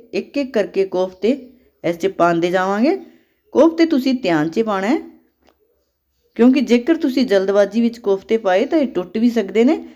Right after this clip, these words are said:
ਤੇ ਸ਼ੁਰੂਆਤ ਵਿੱਚ ਆਪਾਂ ਇਹਨਾਂ ਨੂੰ ਬਿਲਕੁਲ ਨਹੀਂ ਛੇੜਨਾ ਤੇ ਜਦੋਂ ਹਲਕਾ ਜਿਹਾ ਥੱਲੋਂ ਪੱਕ ਜਾਣ ਤੇ ਉਦੋਂ ਆਪਾਂ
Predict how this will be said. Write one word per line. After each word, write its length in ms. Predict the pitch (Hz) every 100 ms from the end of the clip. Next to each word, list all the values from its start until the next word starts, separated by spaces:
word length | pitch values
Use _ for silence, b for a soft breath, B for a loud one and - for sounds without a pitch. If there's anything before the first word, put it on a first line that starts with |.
| B
ਤੇ 200 | - 208 196
ਸ਼ੁਰੂਆਤ 540 | - 214 202 214 285
ਵਿੱਚ 180 | 285 247
ਆਪਾਂ 240 | 202 208
ਇਹਨਾਂ 260 | 175 190 185
ਨੂੰ 160 | 208 277
ਬਿਲਕੁਲ 400 | 175 214 277 302
ਨਹੀਂ 140 | 285
ਛੇੜਨਾ 420 | 254 202 202 349 - - _ _ _ _ _ _ _ _
ਤੇ 80 | 196
ਜਦੋਂ 240 | 196 254 262
ਹਲਕਾ 340 | 190 175 254
ਜਿਹਾ 120 | 311
ਥੱਲੋਂ 280 | - 226 226
ਪੱਕ 260 | 226 202 -
ਜਾਣ 260 | 208 294 349
ਤੇ 100 | 226
ਉਦੋਂ 280 | 190 202 220
ਆਪਾਂ 260 | 170 214